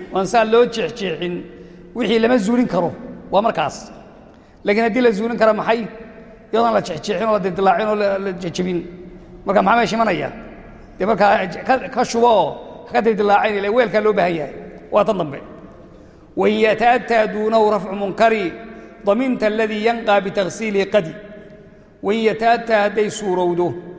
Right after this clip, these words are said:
suuragal hadduu yahay, duunahu, ay duuna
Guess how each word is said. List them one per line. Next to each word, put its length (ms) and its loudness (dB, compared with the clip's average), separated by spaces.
suuragal 440 2
hadduu 280 2
yahay, 320 2
duunahu, 800 0
ay 160 0
duuna 380 0